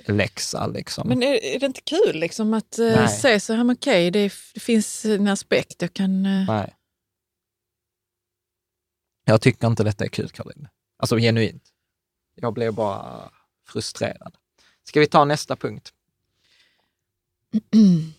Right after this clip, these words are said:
Speaker 2: If everyone likes it, there is significant risk that prices will fall if the crowd changes its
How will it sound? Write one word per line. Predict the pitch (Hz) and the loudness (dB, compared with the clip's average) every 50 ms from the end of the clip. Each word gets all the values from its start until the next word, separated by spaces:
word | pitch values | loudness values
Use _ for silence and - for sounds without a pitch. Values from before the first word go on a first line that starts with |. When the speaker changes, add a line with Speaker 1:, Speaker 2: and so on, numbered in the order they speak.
| _ _ _ _ _ _ _ _ _ _ _ _ _ _ _ _ _ | _ _ _ _ _ _ _ _ _ _ _ _ _ _ _ _ _
Speaker 2:
If | - 226 - - | 0 0 0 2
everyone | - 247 254 220 214 226 214 202 202 202 196 196 202 196 | 2 2 2 4 4 4 4 4 2 2 2 4 4 4
likes | 156 - - - - | 2 2 -2 -4 -4
it, | 131 - - _ - | -6 -6 -6 _ 0
there | 185 180 175 170 | 2 2 4 2
is | 170 170 - - - - _ _ _ - | 0 -2 -6 -12 -16 -18 _ _ _ -12
significant | - - 190 175 190 202 220 - - - - 175 165 156 | -4 -2 0 2 2 2 0 -2 -4 -4 -2 -2 -2 0
risk | - 170 160 156 - - - | 4 4 4 4 2 -2 -8
that | - 139 - _ - | -6 -6 -6 _ -2
prices | - 175 151 151 - - - - - - | 0 0 0 0 0 -4 -10 -8 -8 -8
will | - - 139 123 _ _ _ - - | -8 -8 -8 -12 _ _ _ -20 -20
fall | - - - 233 240 254 262 254 233 220 - | -4 0 2 4 4 4 2 0 -2 -4 -4
if | - 175 - | -4 -6 -4
the | - - | -6 -8
crowd | - - - 185 156 151 - - | -4 0 2 2 2 2 0 -2
changes | - - 170 147 143 - - 165 165 - - - | -4 -2 -2 -2 -2 -4 -4 -4 -6 -6 -8 -8
its | - - 160 | -8 -8 -8